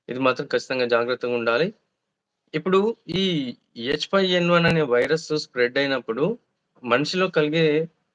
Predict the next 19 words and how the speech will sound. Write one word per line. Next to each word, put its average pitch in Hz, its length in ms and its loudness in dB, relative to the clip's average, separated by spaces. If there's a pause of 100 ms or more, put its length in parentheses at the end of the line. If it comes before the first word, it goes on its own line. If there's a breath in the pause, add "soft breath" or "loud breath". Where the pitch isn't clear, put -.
(640)
కామన్ 170 420 2 (340)
సింప్టమ్స్ 160 520 -2
ఏవేవి 139 340 -4
ఉంటాయంటే, 123 520 -2 (760)
మామూలుగా 165 420 0
ఫ్లూలో 175 480 2
వచ్చే 165 320 0
లక్షణాలే 160 600 0 (180)
అవే 135 240 2
ఉంటాయి. 147 380 0 (560)
కళ్ళు 131 240 0
ఎర్రబడడం, 127 560 2 (340)
జ్వరం 120 320 2
రావడం, 123 340 2 (600)
ఆహ్, 117 260 0
ఒళ్ళు 117 240 2
నొప్పులు, 127 380 -4 (320)
దగ్గు, 123 440 0 (600)
సర్ది 123 440 0